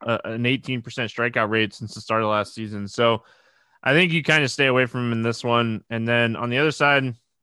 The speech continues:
um, Lance McCullers here. Had to face Oakland back-to-back. Um,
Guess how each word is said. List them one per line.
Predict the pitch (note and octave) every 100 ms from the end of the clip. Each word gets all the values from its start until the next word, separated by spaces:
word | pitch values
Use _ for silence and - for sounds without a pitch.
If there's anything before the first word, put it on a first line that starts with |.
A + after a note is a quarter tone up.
| _ _ _ _ _ _ _ _ _ -
um, | A2+ G#2+ G#2 A2
Lance | C3+ B2
McCullers | B2+ B2+ B2+ B2 A2
here. | B2+ A#2+ A#2 G#2+ _ _ _ _ _ _ _ _ _ -
Had | G3
to | C4
face | D4+ C4+ D#3
Oakland | D#3+ F#3 G3 C#3
back-to-back. | C#3+ D#3+ - A#2+ B2+ D3 D#3 - - _
Um, | C3+ C3 B2+ B2 A2+ G#2+ G2+